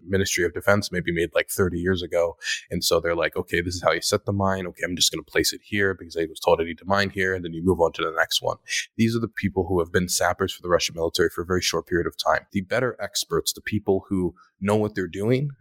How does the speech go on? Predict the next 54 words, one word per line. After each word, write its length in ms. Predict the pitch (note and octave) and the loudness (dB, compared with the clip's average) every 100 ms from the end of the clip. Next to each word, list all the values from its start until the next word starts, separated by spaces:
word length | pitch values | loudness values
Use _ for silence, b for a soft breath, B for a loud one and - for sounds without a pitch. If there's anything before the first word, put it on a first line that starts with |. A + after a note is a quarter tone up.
| - | -2
I 20 | |
remember 320 | G#2 G#2+ G2+ G2 | 0 0 2 0
I 100 | - | 0
talked 220 | F#2+ - | -2 0
to 60 | F#2+ | -2
one 400 | F#2+ F#2 E2+ - - | 0 0 0 -4 -2
deminer 460 | E2+ D#2+ D#2+ D#2 | 0 2 2 0
named 220 | D#2 D#2+ - | -2 -8 -2
Vlad 320 | F2+ G2 E2+ | 0 0 0
who 120 | F#2 | -6
told 240 | F2+ F#2+ F#2 | -2 -2 0
me 100 | F2 | -2
it's 140 | - | -4
like 140 | D#2+ | -6
an 80 | D2+ - | -8 0
art 240 | D2 D2+ - | 0 0 -2
form, 340 | - C#2 - _ | -2 -2 -2 _
which 160 | F#2 - | -6 -2
was 120 | E2+ | -2
very 320 | E2+ G2+ G2+ | 0 0 0
strange 480 | F2 - E2+ D#2+ - | -4 -4 -4 -4 -4
to 100 | D2 | -6
hear 240 | - E2 | -4 -2
it 160 | E2 - | -2 -2
from 140 | - | -4
somebody 400 | F#2 E2 E2 D#2+ - | -2 0 2 0 -2
who's 140 | - | -6
taken 300 | - F2+ E2+ | 0 0 0
apart 260 | E2 E2+ E2 | 0 0 0
these 160 | E2+ | -6
mines 340 | D#2+ D#2+ D#2+ - | -4 -4 -2 -2
since 200 | D#2+ - | -2 -2
the 80 | |
mid 140 | F#2+ E2 | -2 -2
twenty 220 | F2+ D#2+ | -2 -4
tens, 460 | - G2 F2 - - B B B | 0 0 0 -4 -4 B B B
describing 680 | F#2 - - F#2 F#2+ F2+ F2 | 0 0 2 0 0 -2 -2
mine 280 | F2 F2+ F2 | -2 0 0
laying 220 | E2 D#2+ | 0 0
as 140 | E2+ | -4
an 80 | D2+ | 0
art 200 | G2+ F#2+ | 0 0
form. 300 | - D2 C#2 _ B B B B | -2 -6 -6 _ B B B B
And 140 | F2+ | -2
I 80 | E2+ | 0
asked 300 | F2 G2+ - | 2 0 -2
him 100 | F#2 | -4
to 80 | F#2 | -4
expand 400 | E2+ - G#2+ A#2 | -8 -2 2 2
on 140 | F#2 | 0
it, 160 | F2 - | -6 -8
and 100 | E2+ | -8
he 80 | E2+ | -6
said, 360 | - F2 E2+ | -2 0 0